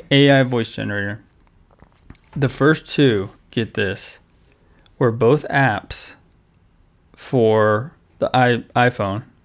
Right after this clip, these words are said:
They have the Apple logo. And so I was like, "Oh, cool. Apple's on the A I bandwagon." It turns out that they were two third-party A I keyboards that basically just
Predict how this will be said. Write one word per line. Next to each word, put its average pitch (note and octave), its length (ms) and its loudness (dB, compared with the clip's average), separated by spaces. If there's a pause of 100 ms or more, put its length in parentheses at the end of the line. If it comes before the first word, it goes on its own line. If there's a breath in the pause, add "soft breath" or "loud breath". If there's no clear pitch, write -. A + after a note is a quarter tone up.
(440)
They A#2+ 160 0
have C#3 220 2
the A#2+ 80 4
Apple B2+ 500 0
logo. G2+ 560 -2 (520)
And A2+ 120 -2
so A2+ 280 4
I A2 40 0
was A2 160 -4
like, A#2 120 -4
"Oh, D3 200 2
cool. C#3+ 420 2
Apple's A#2 380 0
on A#2 160 2
the G2+ 120 0
A A2 160 2
I G#2+ 120 2
bandwagon." G#2+ 720 0 (840 soft breath)
It C3+ 140 -4
turns C#3+ 360 2
out A#2+ 460 2
that G#2+ 340 0
they A2 220 2
were G#2+ 460 2
two C#3 260 2
third-party A2+ 1080 0 (440)
A A#2 240 2
I G#2+ 400 2 (440)
keyboards A2+ 540 -2
that A#2+ 140 0
basically B2+ 480 2
just A#2 300 -4